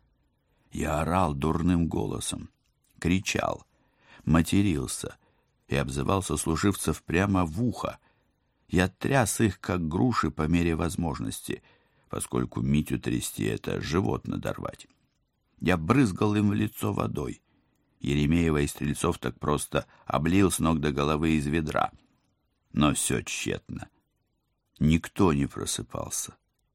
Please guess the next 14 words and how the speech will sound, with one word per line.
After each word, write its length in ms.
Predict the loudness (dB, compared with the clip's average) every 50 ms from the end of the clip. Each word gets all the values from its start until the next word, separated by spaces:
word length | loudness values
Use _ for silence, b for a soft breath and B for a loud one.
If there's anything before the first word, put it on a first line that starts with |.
| _ _ _ _ _ _ _ _ _ _ _
Даже 440 | -2 2 2 2 2 2 0 0 -2
кот. 500 | -2 -2 -2 -2 -2 -4 _ -20 -20 _ _ _ _ _ _ _ _ _ _ _ _ _ _ _
С 140 | -12 -6 -6
отчаяния 760 | -6 -6 -4 -4 0 2 4 4 4 2 2 0 0 0 0
я 160 | 0 0 0
вывалил 460 | 2 2 0 2 2 2 2 2 0
его 300 | 0 0 0 0 0 0
в 40 | 0
муке 400 | 0 -2 -2 -4 -2 -2 0 0
и 40 | 0
покрасил 600 | 0 -4 -4 -4 -2 -2 -2 -2 -2 -4 -4 -4
побелкой 560 | -4 -4 -4 -2 0 0 -2 -2 -2 -4 -4
для 220 | -2 -2 -4 -4 -2
печки, 480 | -2 -4 -4 -4 -6 -6 -6 -8 b